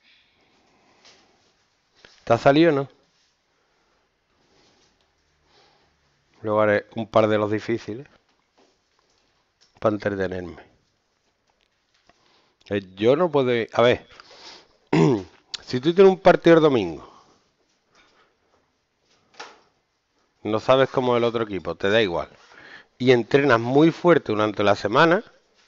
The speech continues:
el partido te va a parecer un juego de niños. Que yo prefiero entrenar duro a, a esperar el partido para darlo todo, ¿no? Yo lo doy todo en cada entrenamiento, y cuando llegue el partido será mucho más fácil.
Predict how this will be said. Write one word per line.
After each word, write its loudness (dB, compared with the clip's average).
el -2
partido -4
te 0
va 4
a 0
parecer -2
un -4
juego -2
de -4
niños. -8
Que -10
yo -6
prefiero -2
entrenar -2
duro -2
a, -2
a 0
esperar 2
el -12
partido 2
para 2
darlo 2
todo, -2
¿no? -8
Yo -6
lo -6
doy -4
todo -2
en -6
cada 0
entrenamiento, -6
y -12
cuando -10
llegue -4
el -6
partido -2
será 0
mucho -4
más 0
fácil. -4